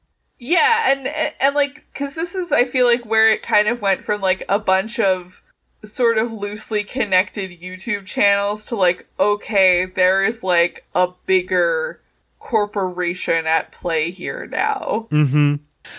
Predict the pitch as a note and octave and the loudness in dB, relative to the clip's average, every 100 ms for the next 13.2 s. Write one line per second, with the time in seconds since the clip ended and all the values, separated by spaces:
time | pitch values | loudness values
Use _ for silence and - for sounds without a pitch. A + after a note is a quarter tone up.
0 | - B3 B3+ A3 F3+ G3+ A3+ F#3 G#3 - | -6 -4 0 -2 0 2 2 2 -2 -2
1 | - F#3 F#3 E3 E3 D3 D#3 D#3 D3+ D3 | -4 -2 -2 -2 -6 -4 -2 0 -2 -4
2 | C#3+ C3+ _ - C3+ A#2+ G2+ _ _ _ | -6 -10 _ -6 -2 0 -2 _ _ _
3 | _ _ _ C#3 E3+ G#3 A#3 A3+ G#3 F#3+ | _ _ _ -2 0 0 0 -2 -2 -2
4 | F3 D#3 B2+ F2 - - _ _ _ D#3+ | -2 0 -2 -2 -6 -18 _ _ _ -2
5 | - G3+ G#3+ A3 D#3 - D#3+ F3+ G3+ F3 | 0 2 4 2 0 -2 0 2 0 -2
6 | D#3 D#3 D#3 C3 C#3+ B2 B2 A#2 G#2 F2+ | -2 -2 -2 -4 -2 0 0 0 -4 -4
7 | E2+ B1+ - F#2 D2+ - - A#2+ B2 B2 | -6 -6 -8 -8 -8 -10 -4 -2 0 0
8 | A#2 G#2 B2 C#3 D#3 F#3+ E3+ - C#3+ A#2 | 0 -2 0 0 2 2 0 0 -2 -2
9 | - C3+ B2 A2+ A2 G#2 - _ _ _ | -2 0 2 0 -4 -8 -14 _ _ _
10 | C3 - D3+ D3+ D#3+ D#3+ D3+ B2+ A#2+ B2 | -12 -6 -2 0 2 2 0 -2 -2 -2
11 | A#2+ A#2 G#2 A#2 A#2 G2+ B2 B2 A#2 A2+ | 0 -2 -2 -2 -4 -2 0 2 2 0
12 | A#2+ A2+ G2+ - B2+ A2+ A2 A2+ G#2+ G2+ | -6 -6 -4 -2 0 -2 -6 -8 -6 -6
13 | F#2+ F2+ | -6 -10